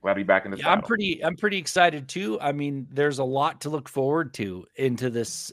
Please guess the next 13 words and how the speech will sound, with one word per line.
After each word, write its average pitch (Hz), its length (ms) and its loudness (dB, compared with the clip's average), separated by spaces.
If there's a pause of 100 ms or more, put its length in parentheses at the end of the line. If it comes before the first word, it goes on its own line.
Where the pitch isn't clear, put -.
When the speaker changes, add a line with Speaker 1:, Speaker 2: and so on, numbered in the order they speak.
Speaker 2:
this 123 220 -4
season. 123 480 -4
One 226 200 8
of 175 120 2
them 151 180 4
being 139 360 0
our 180 420 2
pre-, 208 420 -4 (220)
pregame 190 500 -2
show. 101 360 -4
We're 147 240 0
coming 185 400 0
on 143 320 0